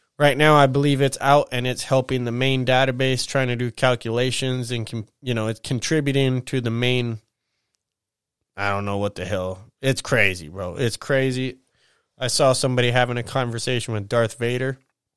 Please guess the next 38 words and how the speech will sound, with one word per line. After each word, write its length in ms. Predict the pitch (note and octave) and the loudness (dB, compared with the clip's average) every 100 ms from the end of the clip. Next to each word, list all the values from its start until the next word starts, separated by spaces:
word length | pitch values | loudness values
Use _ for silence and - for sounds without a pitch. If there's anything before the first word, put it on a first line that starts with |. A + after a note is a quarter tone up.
| _ _ _ _ _ _ - | _ _ _ _ _ _ -14
That 240 | B2+ C#3 C3+ | 0 2 2
was 160 | B2 | 0
nuts. 400 | C3 D3+ A#2 - | 4 4 4 0
It 80 | C#3 | 0
was 160 | B2 G#2 | 0 0
A 160 | C3+ C3+ | 2 6
I 240 | C3 C3 | 8 6
Darth 320 | B2+ B2 B2+ A#2+ | 4 2 0 0
Vader, 400 | B2+ B2+ C3+ C3+ | -2 0 -2 -4
so 400 | - A#2+ A2+ A2 _ _ _ _ | -4 0 0 -2 _ _ _ _
it 120 | C3 | 2
had 180 | C3 B2 | 4 2
to 60 | |
come 180 | - C3+ | 0 0
up 160 | A#2+ A#2 | 0 -2
with 100 | A2+ | -4
the 100 | - | -4
answers. 540 | C3 C3 B2+ C3 B2+ | -2 -2 -2 -2 -4
The 80 | A2 | -4
person 400 | - C3+ A#2+ B2 | -4 -2 -2 -6
questioning 540 | - C3+ - B2+ B2 | 0 0 0 -2 -2
was 120 | A#2+ A2 | -2 -4
definitely 520 | A#2 C3+ A#2+ B2 A#2 | 0 0 2 -2 -4
trying 260 | - B2 | -2 -2
to 60 | A#2 | -2
be 160 | A#2 B2 | -4 -2
a 80 | A#2+ | 0
little 180 | A#2+ | 0
slick 480 | A2 - D3 D#3 - _ _ _ _ _ | 0 0 2 2 0 _ _ _ _ _
and, 120 | - C3+ | -6 0
you 120 | C3+ | 2
know, 160 | B2 | 2
catch, 400 | A#2 - C3 - | 2 2 2 0
catch 220 | - C#3+ - | 0 0 2
the 100 | C#3+ | 0
A 180 | C#3 | 2
I 140 | C3+ B2+ | 4 4
slipping. 540 | - D3+ D3+ D#3 D#3+ | 2 0 0 -2 -4